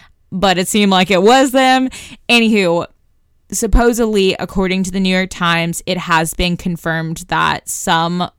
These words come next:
branch of Ukraine did commit this attack. So I'll definitely have more details on that for tomorrow's episode, 'cause I feel like this is an important aspect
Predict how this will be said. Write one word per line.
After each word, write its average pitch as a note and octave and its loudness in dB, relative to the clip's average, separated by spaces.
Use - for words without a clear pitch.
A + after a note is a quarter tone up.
branch E3+ -2
of E3 -2
Ukraine E3 -6
did D#3 -6
commit E3 -4
this D3+ -6
attack. E3 0
So E3 0
I'll G#3 0
definitely G3 0
have F3+ 0
more F3 0
details D#3+ -4
on E3 -4
that E3 0
for F#3+ -4
tomorrow's F3+ 2
episode, F3 -2
'cause E3+ -6
I F3 -2
feel G3 -4
like F#3 -4
this F3+ -4
is F3+ -6
an F#3 -2
important E3+ -2
aspect D#3+ -4